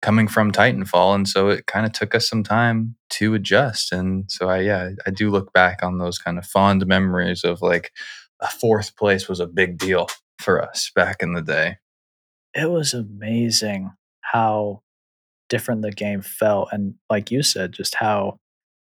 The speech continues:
Speaker 2: even good we were. Our goal was to get a dub a week.
Speaker 1: Yeah.
Speaker 2: Like, uh, if we got a win once a week, that was amazing.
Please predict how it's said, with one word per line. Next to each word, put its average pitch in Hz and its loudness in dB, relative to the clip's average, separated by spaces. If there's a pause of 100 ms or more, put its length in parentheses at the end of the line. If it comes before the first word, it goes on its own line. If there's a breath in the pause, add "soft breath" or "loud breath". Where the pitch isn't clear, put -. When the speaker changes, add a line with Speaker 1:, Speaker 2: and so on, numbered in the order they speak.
(380)
Speaker 2:
even 110 -2 (120)
good 120 4
we 127 4
were. 95 0 (140)
Our 165 8
goal 127 4 (120)
was 120 2
to 110 -2
get 104 0
a 98 -2
dub 117 4
a 92 0
week. 101 -2 (500)
Speaker 1:
Yeah. 110 0
Speaker 2:
Like, 101 0 (240)
uh, 120 6
if 123 0
we 185 6
got 196 6
a 165 8
win 151 2 (380)
once 143 6
a 135 4
week, 147 2 (500)
that 127 8
was 117 2
amazing. 104 2